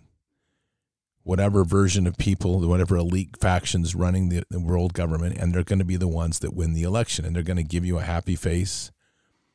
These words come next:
They're gonna give you some of the things you wanna hear. But the whole idea is to keep the system going.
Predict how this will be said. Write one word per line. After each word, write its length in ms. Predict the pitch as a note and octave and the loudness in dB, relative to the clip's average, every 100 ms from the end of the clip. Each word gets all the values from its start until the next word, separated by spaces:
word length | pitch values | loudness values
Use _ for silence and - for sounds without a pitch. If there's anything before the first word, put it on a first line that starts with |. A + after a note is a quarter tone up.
| _ _ _ _ | _ _ _ _
They're 100 | D#2+ | -4
gonna 220 | E2+ F2+ | 0 0
give 200 | E2 F2 | 0 0
you 80 | F#2 | 0
some 200 | - F2+ | 2 2
of 60 | F2+ | 0
the 60 | |
things 340 | - F2+ E2 F2+ | 0 0 2 0
you 60 | |
wanna 200 | E2+ F#2 | 2 0
hear. 480 | E2+ E2+ D#2+ D2+ - _ _ _ _ _ _ _ _ _ _ _ _ _ _ _ _ _ _ | 0 0 0 -2 -6 _ _ _ _ _ _ _ _ _ _ _ _ _ _ _ _ _ _
But 200 | - F#2 | -8 -4
the 100 | - | -2
whole 220 | F#2+ A2+ G2 | 4 6 6
idea 420 | G2+ E2+ A2+ F#2+ | 2 2 4 4
is 120 | F2+ | 2
to 100 | F2+ | -2
keep 240 | - G2+ | -4 -4
the 80 | G2 | -2
system 480 | - F2+ - F#2+ F2 - _ _ _ _ _ _ _ | 0 -2 0 -2 -2 -6 _ _ _ _ _ _ _
going. 320 | G#2+ - - | -4 -4 -8